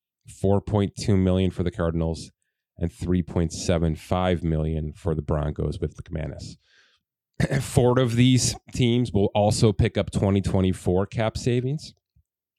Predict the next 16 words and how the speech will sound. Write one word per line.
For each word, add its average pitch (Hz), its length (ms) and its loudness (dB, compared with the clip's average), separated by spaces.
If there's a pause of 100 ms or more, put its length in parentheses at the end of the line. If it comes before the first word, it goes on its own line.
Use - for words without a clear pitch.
(340)
The 87 80 -2
Dolphins 98 400 2
will 90 60 4
get 90 160 0
an 90 140 4
additional 90 520 0
eight 104 180 -2
point 98 260 -2
seven 95 480 2
million 98 420 2
next - 340 -2
year. 139 280 2 (800)
Dallas, 98 380 2
nine 101 340 4
point 95 320 2
one. 104 420 0